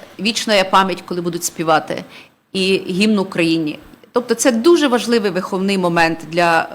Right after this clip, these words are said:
молодшого, для серед-, для покоління, е, дітей, які підростають, для молоді.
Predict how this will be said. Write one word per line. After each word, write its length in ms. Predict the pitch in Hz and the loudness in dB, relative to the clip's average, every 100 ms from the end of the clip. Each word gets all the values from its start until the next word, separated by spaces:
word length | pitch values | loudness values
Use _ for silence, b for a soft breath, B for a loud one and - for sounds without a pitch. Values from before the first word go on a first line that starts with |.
| 69 | -6
молодшого, 680 | 180 190 262 262 208 180 175 | 0 4 4 2 -6 -4 -2
для 140 | 156 | -2
серед-, 300 | 175 196 226 - | -2 0 -2 -2
для 240 | 185 175 | 0 0
покоління, 760 | 170 - - 208 208 196 180 170 B B B - | 0 -12 -6 -2 0 0 0 -2 B B B -6
е, 300 | 165 165 165 139 - - | -2 -2 -4 -6 -12 -12
дітей, 260 | 175 196 226 | -8 0 2
які 180 | 208 202 | 2 -2
підростають, 720 | 214 202 196 - 233 220 185 | -2 -2 -2 2 2 2 -2
для 160 | 170 185 | 0 2
молоді. 640 | 214 254 220 175 190 | 4 4 4 2 0